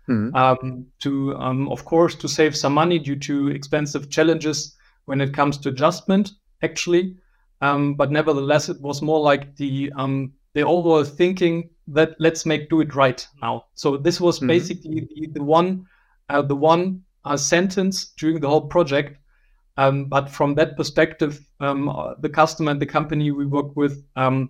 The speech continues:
Speaker 2: was quite open for whatever technology or for whatever approach we suggest them, right? So it was, um, it was kind of strategic decision, of course, at the very first beginning. Um, but during the project,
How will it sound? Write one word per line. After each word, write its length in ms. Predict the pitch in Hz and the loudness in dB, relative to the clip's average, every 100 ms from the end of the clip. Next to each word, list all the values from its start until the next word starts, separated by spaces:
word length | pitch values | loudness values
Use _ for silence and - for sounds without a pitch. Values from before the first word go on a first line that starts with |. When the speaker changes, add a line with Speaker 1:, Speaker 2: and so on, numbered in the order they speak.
| _ | _
Speaker 2:
was 260 | - 143 143 | 0 2 0
quite 400 | - 151 147 143 160 | 2 4 4 2 0
open 480 | 170 165 131 135 _ _ _ _ _ | 0 0 -6 -6 _ _ _ _ _
for 280 | - 151 143 | 0 2 4
whatever 340 | 151 151 151 | 2 2 2
technology 640 | 135 143 156 151 147 135 139 | 0 -2 0 2 2 0 0
or 160 | 135 | 0
for 200 | - 143 | 0 -2
whatever 380 | 139 - 147 147 | 0 -2 0 0
approach 600 | 135 139 156 147 147 - | 0 0 2 2 -2 -6
we 300 | 135 131 131 _ _ | -4 -4 -8 _ _
suggest 500 | - 143 135 143 139 | -4 0 2 2 0
them, 240 | - 117 - | -6 -6 -6
right? 260 | - 127 131 - | 0 0 0 -10
So 180 | - 135 | 0 2
it 160 | 131 135 | 2 0
was, 380 | 131 - - - | -2 -2 -8 -6
um, 280 | 123 135 151 | -2 -2 -4
it 100 | 185 | 2
was 240 | 202 202 | 2 2
kind 260 | - 190 185 | 2 4 4
of 220 | 151 - _ | 0 -4 _
strategic 640 | _ 165 147 190 190 185 | _ -4 -2 0 0 -2
decision, 400 | - - 185 175 | -6 -2 0 0
of 160 | 156 - | -2 0
course, 320 | 175 170 - 160 | 2 2 0 -10
at 120 | - | -6
the 100 | 147 | 0
very 280 | 165 156 151 | 2 2 0
first 300 | 156 147 - | -4 -6 -2
beginning. 400 | 151 196 220 214 _ _ _ _ _ - | 2 2 2 -2 _ _ _ _ _ -6
Um, 200 | 143 143 | -2 2
but 160 | 143 | 2
during 220 | 151 165 151 | 2 0 -2
the 80 | |
project, 640 | 139 160 160 160 156 - | -2 0 2 2 0 -4